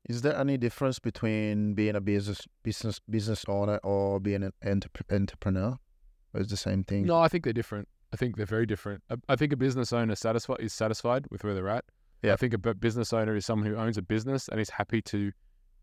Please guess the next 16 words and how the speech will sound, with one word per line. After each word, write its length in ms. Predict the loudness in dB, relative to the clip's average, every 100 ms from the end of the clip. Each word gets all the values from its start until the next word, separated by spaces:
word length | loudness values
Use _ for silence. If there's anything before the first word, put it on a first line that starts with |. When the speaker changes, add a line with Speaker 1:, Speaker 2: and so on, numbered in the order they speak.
| _
Speaker 2:
get 200 | 2 2 2
a 80 |
return 840 | 0 0 -4 -4 -2 0 -2 -2 -6 -14 _ _ -2
off 360 | 0 -2 -14 -10
a 80 | -6
business. 640 | 0 0 2 -2 -4 -12 -16 -20 _ _ -4
And 340 | -2 -2 -6 -16 -20 -6
the 80 |
world 280 | 2 4 4
does 200 | 4 2
need 160 | 2 0
business 300 | -2 -2 0
owners, 300 | 0 0 -2
but 160 | -2 -4
it's 140 | -2
very, 500 | -2 0 2 0 -2